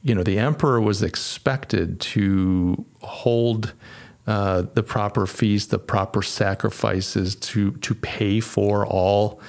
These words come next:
you know, the priests and pay for all the civic, um, you know, displays of worship. I mean, it, it was,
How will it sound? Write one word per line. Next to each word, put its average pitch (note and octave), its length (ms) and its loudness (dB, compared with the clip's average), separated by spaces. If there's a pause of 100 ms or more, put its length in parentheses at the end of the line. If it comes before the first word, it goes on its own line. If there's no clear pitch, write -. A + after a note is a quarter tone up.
(500)
you G#2+ 80 4
know, G2 80 2
the F#2+ 80 0
priests - 720 0
and F#2 280 0
pay A2 240 0
for G#2+ 280 0
all G#2 160 2
the G2+ 200 2
civic, A2 600 -2 (640)
um, F2 800 -2 (240)
you A2+ 160 0
know, F#2 240 -2 (260)
displays G#2 840 0
of G2 200 0
worship. G2 680 0
I A2+ 40 2
mean, A2+ 200 4
it, A#2+ 280 0
it C3 40 4
was, A#2+ 240 0